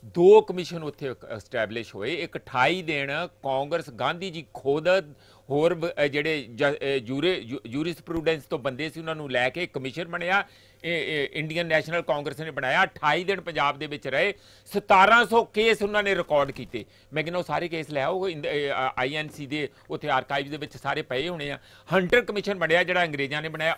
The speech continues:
ਉਹਨਾਂ ਨੇ ਵੀ interview ਲਈਆਂ ਸਾਰੀਆਂ, ਕੀ case ਹੋਇਆ, ਉਹਦੀ ਤਹਿਕੀਕਾਤ ਹੋਈ। ਉਹ ਸਾਰੇ ਕੇਸ ਲੈ ਕੇ, ਉਹ ਬੰਦਿਆਂ ਨੂੰ trace ਕਰਕੇ, ਸਾਰਾ ਕੁਝ ਉਸ ਨੂੰ ਇੱਕ ਚੰਗੇ ਢੰਗ ਦੇ ਨਾਲ, ਤਾਂ ਕਿ ਆਉਣ ਵਾਲੀਆਂ ਜਨਰੇਸ਼ਨਾਂ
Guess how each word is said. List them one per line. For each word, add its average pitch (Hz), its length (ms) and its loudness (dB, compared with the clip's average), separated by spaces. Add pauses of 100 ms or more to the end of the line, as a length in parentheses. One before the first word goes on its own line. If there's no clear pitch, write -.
ਉਹਨਾਂ 202 260 0
ਨੇ 147 100 -4
ਵੀ 147 140 -6
interview 147 380 -8
ਲਈਆਂ 151 280 -6
ਸਾਰੀਆਂ, 143 400 -4 (300)
ਕੀ 233 220 2
case 185 280 2
ਹੋਇਆ, 170 140 2
ਉਹਦੀ 180 200 0
ਤਹਿਕੀਕਾਤ 165 520 0
ਹੋਈ। - 400 -18
ਉਹ 254 160 12
ਸਾਰੇ 233 540 8
ਕੇਸ 202 300 0
ਲੈ 165 180 2
ਕੇ, 190 140 -2
ਉਹ 233 120 2
ਬੰਦਿਆਂ 165 400 0
ਨੂੰ 160 120 -8
trace 139 260 -8
ਕਰਕੇ, 190 520 4 (280)
ਸਾਰਾ 220 400 8
ਕੁਝ 214 300 0
ਉਸ 208 180 2
ਨੂੰ 226 220 -4
ਇੱਕ 208 100 -2 (100)
ਚੰਗੇ 202 320 2
ਢੰਗ 196 240 0
ਦੇ 160 140 -2
ਨਾਲ, 202 180 2
ਤਾਂ 180 240 0
ਕਿ 226 120 2
ਆਉਣ 202 360 0
ਵਾਲੀਆਂ 226 320 4
ਜਨਰੇਸ਼ਨਾਂ 202 600 2